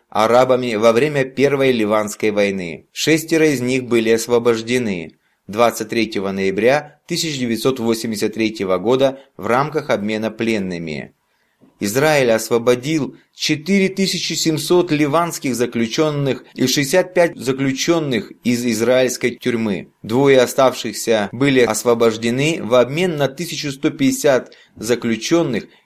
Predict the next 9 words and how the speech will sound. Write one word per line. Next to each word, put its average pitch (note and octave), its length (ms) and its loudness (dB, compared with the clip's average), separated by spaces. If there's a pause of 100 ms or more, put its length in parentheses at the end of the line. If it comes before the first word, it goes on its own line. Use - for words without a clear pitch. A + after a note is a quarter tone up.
(100)
и C#3+ 100 0
задержанных C#3 800 0
арабских G#2+ 560 0
террористов. A#2 680 -2 (460)
Среди A2+ 460 -2
них D3+ 380 0 (140)
был G#2+ 320 2
Коза C#3+ 480 0
Акамото, C3+ 1000 -4